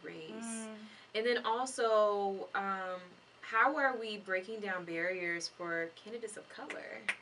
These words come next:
Speaker 2: Thank you, because Julian Castro has not been confirmed for this debate. And I don't know about y'all, but I've been following a lot of policies and just even his insight with other Black
Speaker 1: Right.
Speaker 2: women. Like, his campaign is very informed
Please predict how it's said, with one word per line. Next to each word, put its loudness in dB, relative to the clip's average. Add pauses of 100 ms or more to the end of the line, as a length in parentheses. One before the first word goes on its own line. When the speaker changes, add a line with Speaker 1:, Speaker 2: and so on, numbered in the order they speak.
(160)
Speaker 2:
Thank -6
you, -2
because 0 (480)
Julian 0
Castro 0
has -8
not 4 (480)
been 0
confirmed -6
for -10
this -8
debate. -6 (100)
And -8 (420)
I 8
don't 8
know 12
about 10
y'all, 10
but 4
I've 10
been -6
following 0
a -4
lot 0
of -8
policies 0
and -8
just -6
even -10
his -10 (120)
insight 0
with -8
other -4
Black 0
Speaker 1:
Right. -4
Speaker 2:
women. 2
Like, 2
his -4
campaign -6
is -8
very 0
informed -2